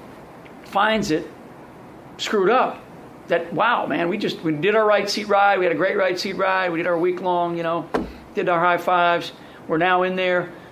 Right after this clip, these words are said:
They do their mission analysis once they get on the ground, and then they come back and they go, "Man, this is really bad."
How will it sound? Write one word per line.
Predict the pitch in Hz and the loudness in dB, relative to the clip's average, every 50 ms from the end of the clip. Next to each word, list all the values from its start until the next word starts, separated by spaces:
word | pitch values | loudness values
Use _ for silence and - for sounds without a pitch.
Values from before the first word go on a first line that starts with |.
| - - - | -18 -4 -2
They | 160 160 | 0 0
do | 156 135 185 185 | 0 0 -2 0
their | 175 175 165 | 0 0 2
mission | 151 175 202 196 - 190 185 | 2 2 0 0 -2 -2 -2
analysis | 180 180 185 185 185 190 185 - 185 175 175 | 0 0 2 2 2 0 0 -2 -4 -6 -4
once | 180 175 156 - | -4 -4 -4 -2
they | 175 147 | -2 0
get | 139 165 165 | 0 2 2
on | 170 175 175 | 2 2 0
the | 165 | -2
ground, | 131 165 170 175 175 175 180 180 175 175 - - - - - - - - - - - - - - - | 0 0 0 2 2 0 0 -2 -4 -6 -12 -18 -20 -20 -20 -20 -20 -20 -20 -20 -20 -20 -20 -10 -6
and | 175 160 180 | -2 -2 0
then | 196 202 | 0 0
they | 196 185 | 0 0
come | 185 - 196 180 | 0 0 -2 0
back | 180 180 180 180 180 180 | 0 0 0 0 0 -2
and | 170 | -2
they | 165 165 147 | -2 -2 0
go, | 156 160 156 156 151 151 - - - - - - | 0 0 0 0 -2 -4 -8 -16 -20 -18 -6 -4
"Man, | 151 160 170 160 135 | -2 0 0 0 0
this | 139 151 - - | -2 -4 -6 -6
is | 131 120 143 | -6 -4 -2
really | 151 139 135 120 | -2 -2 -2 0
bad." | 127 151 175 175 143 117 117 | 0 0 0 0 0 -2 -6